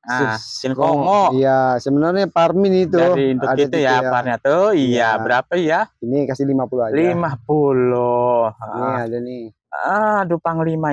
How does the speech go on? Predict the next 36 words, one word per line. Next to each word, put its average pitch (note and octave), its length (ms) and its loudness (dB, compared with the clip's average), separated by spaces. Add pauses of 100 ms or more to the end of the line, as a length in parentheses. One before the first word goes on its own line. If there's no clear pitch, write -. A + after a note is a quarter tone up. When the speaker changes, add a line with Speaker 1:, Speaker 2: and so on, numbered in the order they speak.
Speaker 1:
ini B2+ 320 0
ya. A#2+ 240 0
Speaker 2:
Mewah C3 320 0
nih, C3 160 -6
lima B2+ 240 -4
puluh A#2+ 160 -6
juga. B2 240 -2
Speaker 1:
Lima D3 400 -6
puluh B2+ 320 -10
juga. G#2+ 560 -6
Speaker 2:
Iya. G#2 480 -14 (100)
Speaker 1:
Terus D3 260 -8
ini F#3 160 -10
probonya F3+ 480 -2
gini. G#3 640 -2
Speaker 2:
Yang C3 160 -2
ini C#3+ 240 2
saya D3 240 -2
kasih D#3 160 -6
seratus D3+ 160 -6
lima C#3 80 -2
puluh, D3 200 -2
Bang. D#3+ 120 0
Speaker 1:
Seratus D#3+ 400 -2
lima D#3+ 240 -4
puluh D3+ 400 -2
yang F3 120 -2
Speaker 2:
Ya, B2+ 40 -2
Speaker 1:
gembel. D#3 520 0 (120)
Speaker 2:
ini C#4+ 80 -2
seratusan. D3+ 720 -2
Speaker 1:
Ini C#3+ 220 -2
yang F3+ 160 -2
seratusnya. D#3 760 -4
Speaker 2:
Seratusan. D3+ 520 2 (120)
Speaker 1:
Ah, - 0 -